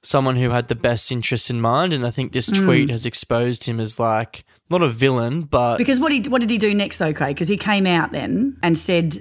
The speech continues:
Speaker 1: He pretty much just said sorry. He just said sorry and he deleted
Speaker 2: So
Speaker 1: the
Speaker 2: he
Speaker 1: tweet.
Speaker 2: said, "Oh, Brian," he, he said, "Brian Arm-," he, he tweeted again and said, "Brian Armstrong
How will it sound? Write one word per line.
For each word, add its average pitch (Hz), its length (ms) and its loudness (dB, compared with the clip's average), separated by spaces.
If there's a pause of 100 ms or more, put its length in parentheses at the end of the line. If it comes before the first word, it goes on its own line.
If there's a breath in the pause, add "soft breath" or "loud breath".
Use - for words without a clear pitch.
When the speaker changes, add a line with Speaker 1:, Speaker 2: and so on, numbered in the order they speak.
Speaker 1:
He 131 120 -4
pretty 151 160 -2
much 135 260 2
just 131 160 0
said 123 180 -2
sorry. 120 460 0
He 120 240 -6
just 120 180 -2
said 113 140 -2
sorry 117 320 0
and 120 80 -4
he 123 80 -2
deleted 120 320 0
Speaker 2:
So 214 60 -2
Speaker 1:
the 220 60 -2
Speaker 2:
he 190 40 -2
Speaker 1:
tweet. 202 320 0
Speaker 2:
said, 190 140 2
"Oh, 170 340 2
Brian," 196 380 0
he, 208 160 -2
he 196 140 -2
said, 185 200 0
"Brian 196 320 2
Arm-," 175 220 2
he, 190 160 -4 (100)
he 202 140 -2
tweeted 190 320 0
again 160 260 0
and 147 100 2
said, 151 220 -2
"Brian 180 300 2
Armstrong 156 640 0